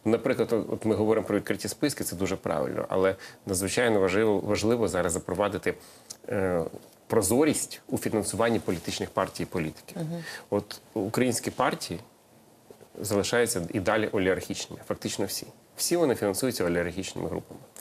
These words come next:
Speaker 1: І це величезна проблема, тому що потім ці олігархи будуть витягати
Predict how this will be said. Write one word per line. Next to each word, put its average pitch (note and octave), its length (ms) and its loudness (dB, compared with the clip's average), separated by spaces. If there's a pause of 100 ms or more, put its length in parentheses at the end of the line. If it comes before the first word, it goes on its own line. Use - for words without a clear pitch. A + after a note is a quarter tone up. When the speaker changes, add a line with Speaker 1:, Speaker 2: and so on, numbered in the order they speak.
(140)
Speaker 1:
І - 20 -14
це - 120 0
величезна A#2+ 420 2
проблема, G2+ 420 -2 (460)
тому F#2 200 0
що F2+ 600 4
потім A2+ 340 0
ці G#2+ 120 0
олігархи G2+ 500 2 (140)
будуть F#2 280 -2
витягати F#2+ 520 -2